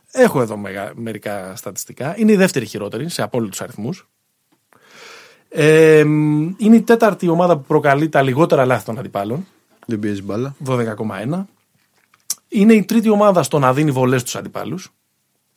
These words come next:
Speaker 1: Σχεδόν δεκαεννιά ανά παιχνίδι. Είναι η πέμπτη ομάδα στα τρίποντα που τρώει από αντιπάλους, δέκα. Και είναι η δεύτερη στο ποσοστό των αντιπάλων σε, σε, στο τρίποντο, σαράντα ένα τοις εκατό.
Speaker 2: Μ' αρέσει, μ' αρέσει να μιλάς με αριθμούς, ε,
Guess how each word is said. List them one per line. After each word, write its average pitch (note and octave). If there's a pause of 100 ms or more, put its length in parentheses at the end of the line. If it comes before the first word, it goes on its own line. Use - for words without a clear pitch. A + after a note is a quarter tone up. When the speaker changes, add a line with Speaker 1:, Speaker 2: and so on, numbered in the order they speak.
Speaker 1:
Σχεδόν B2+
δεκαεννιά A2
ανά G2+
παιχνίδι. D#3 (1300)
Είναι A#3
η A3
πέμπτη A3+
ομάδα F#3
στα C#3+
τρίποντα E3
που B2
τρώει B2+
από A2
αντιπάλους, G2+
δέκα. C3 (560)
Και C#3+
είναι C#3
η C3+
δεύτερη C3+
στο G#2
ποσοστό A#2
των A#2+
αντιπάλων A#2
σε, G#2+
σε, A2+
στο -
τρίποντο, A#2
σαράντα A#2+
ένα B2+
τοις A2
εκατό. A2+
Speaker 2:
Μ' B2+
αρέσει, A#2
μ' A#2+
αρέσει A#2+
να A#2+
μιλάς A2
με A2
αριθμούς, G#2
ε, F#2+